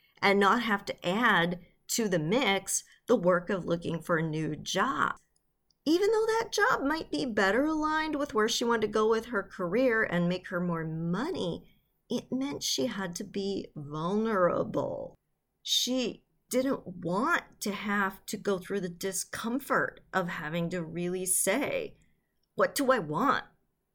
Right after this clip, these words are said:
And how will I get it?" To put herself on the line by looking for a new job, by exposing herself to what she felt was scrutiny by prospective employers,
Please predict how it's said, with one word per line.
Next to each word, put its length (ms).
And 200
how 260
will 240
I 280
get 160
it?" 380
To 100
put 260
herself 400
on 160
the 80
line 560
by 140
looking 400
for 160
a 40
new 380
job, 720
by 120
exposing 920
herself 720
to 240
what 320
she 200
felt 380
was 200
scrutiny 1080
by 140
prospective 1000
employers, 920